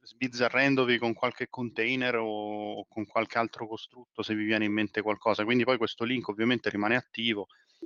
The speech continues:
potete, potete usarlo quante volte volete.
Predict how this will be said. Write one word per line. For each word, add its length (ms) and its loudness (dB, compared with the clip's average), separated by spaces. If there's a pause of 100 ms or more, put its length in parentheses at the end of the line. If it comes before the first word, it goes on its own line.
(160)
potete, 720 2
potete 440 0
usarlo 460 0
quante 280 -4
volte 320 -2
volete. 400 -6